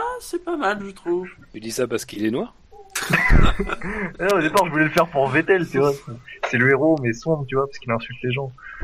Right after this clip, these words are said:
Speaker 3: Mais Hamilton, ouais, oui, parce qu'il est noir, bah tiens, oui, pourquoi pas.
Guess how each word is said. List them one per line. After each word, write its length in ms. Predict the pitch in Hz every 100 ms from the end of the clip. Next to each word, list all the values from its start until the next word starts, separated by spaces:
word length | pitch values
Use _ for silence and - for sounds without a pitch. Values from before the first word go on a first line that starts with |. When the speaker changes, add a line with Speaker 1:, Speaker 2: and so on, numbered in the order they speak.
| - - -
Speaker 3:
Mais 120 | 107
Hamilton, 420 | 104 107 143 143
ouais, 160 | 123 123 107
oui, 160 | 107 131
parce 160 | 117 -
qu'il 140 | 113
est 40 | 131
noir, 240 | 185 151
bah 100 | 113 -
tiens, 140 | 143
oui, 120 | 139 160
pourquoi 260 | - - 123 165 143 - - - - - - - - -
pas. 80 | -